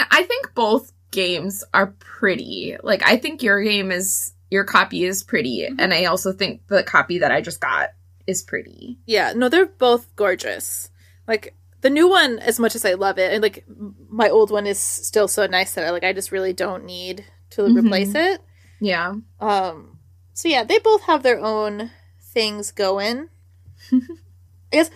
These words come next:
Speaker 2: my older one, we have an expansion for it called the Jewelry Box, where you can send people with matching jewelry to the balls.
Speaker 1: Yeah, mine came
Speaker 2: Um,
Speaker 1: with
Speaker 2: does
Speaker 1: that
Speaker 2: that
Speaker 1: too.
Speaker 2: include? Okay.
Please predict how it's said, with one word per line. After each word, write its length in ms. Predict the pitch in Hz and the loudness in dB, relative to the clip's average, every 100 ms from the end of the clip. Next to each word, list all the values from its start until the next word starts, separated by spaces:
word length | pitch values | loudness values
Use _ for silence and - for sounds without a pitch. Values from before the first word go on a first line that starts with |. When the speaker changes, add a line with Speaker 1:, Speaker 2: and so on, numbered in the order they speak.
| - | 0
Speaker 2:
my 200 | 262 302 | 2 4
older 280 | 277 285 320 | 4 2 2
one, 220 | 330 339 | 2 2
we 80 | 320 | 0
have 240 | 269 254 | 2 2
an 80 | 233 | 2
expansion 640 | 208 - - 214 240 311 330 | -2 -6 -2 0 0 -8 -2
for 160 | 349 | 2
it 140 | 370 - | 2 2
called 240 | 262 220 | -2 -2
the 60 | 202 | -8
Jewelry 440 | 196 208 220 262 | -6 -4 -2 -4
Box, 420 | 277 320 330 - | 2 2 2 -6
where 80 | 240 | -8
you 60 | 220 | -8
can 180 | 240 214 | -8 -2
send 260 | 214 196 | 0 0
people 300 | - 220 214 | -2 -6 0
with 180 | 202 202 | 0 2
matching 380 | 208 190 214 196 | 0 0 -2 -6
jewelry 420 | 185 175 190 233 | -4 -2 0 -2
to 100 | - | -4
the 80 | - | -10
balls. 600 | 294 294 302 392 466 - - | -2 0 0 -2 -2 -8 -6
Speaker 1:
Yeah, 220 | 247 233 | 2 4
mine 260 | 226 226 240 | 4 4 2
came 220 | 277 262 | 2 2
Speaker 2:
Um, 20 | |
Speaker 1:
with 140 | 254 233 | 4 4
Speaker 2:
does 160 | 240 | 6
Speaker 1:
that 140 | 254 226 | 6 4
Speaker 2:
that 60 | |
Speaker 1:
too. 120 | 233 190 | 2 0
Speaker 2:
include? 300 | 240 240 233 | 2 2 2
Okay. 340 | 240 190 - | 0 -2 -2